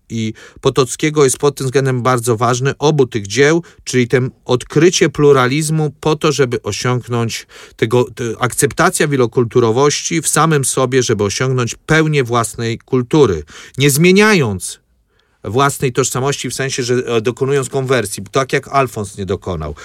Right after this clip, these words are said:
Bo, i tutaj kogo, gdzie to widzę? Myślę, że przywołam, e, postać, która u nas już była w podcaście, Józef Łobodowski,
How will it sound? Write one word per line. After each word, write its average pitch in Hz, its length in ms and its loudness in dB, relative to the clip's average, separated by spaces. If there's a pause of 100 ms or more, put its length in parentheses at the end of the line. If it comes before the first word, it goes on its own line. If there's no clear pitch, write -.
(280)
Bo, 117 360 2 (280)
i 123 80 -4
tutaj 190 280 4
kogo, 180 340 0
gdzie 127 240 2
to 180 160 0
widzę? 101 400 -4 (440)
Myślę, 170 380 2
że 156 280 2 (180)
przywołam, 156 600 2 (220)
e, 123 260 -2
postać, 160 440 -2
która 143 380 0
u 139 100 -2
nas 131 240 -4
już 104 180 -4
była 127 300 4
w - 40 -8
podcaście, 120 600 -4
Józef 175 400 4
Łobodowski, 117 840 0